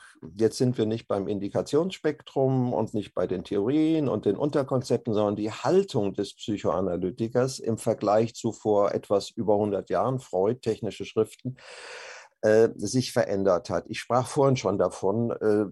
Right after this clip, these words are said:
der Therapeut soll dem Unbewussten des Patienten, also seines zuwenden wie den Receiver eines Telefonhörers, oder er soll, äh, wie ein Spiegel sein. Wir sind, äh,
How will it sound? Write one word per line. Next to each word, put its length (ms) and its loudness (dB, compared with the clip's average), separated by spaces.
der 380 4
Therapeut 720 2
soll 340 0
dem 240 -2
Unbewussten 720 -4
des 220 -8
Patienten, 800 -2
also 280 0
seines 520 2
zuwenden 600 0
wie 120 -2
den 200 2
Receiver 600 0
eines 400 -4
Telefonhörers, 1120 2
oder 360 4
er 100 0
soll, 520 2
äh, 180 2
wie 260 -4
ein 180 -2
Spiegel 520 0
sein. 580 -2
Wir 300 2
sind, 640 0
äh, 260 6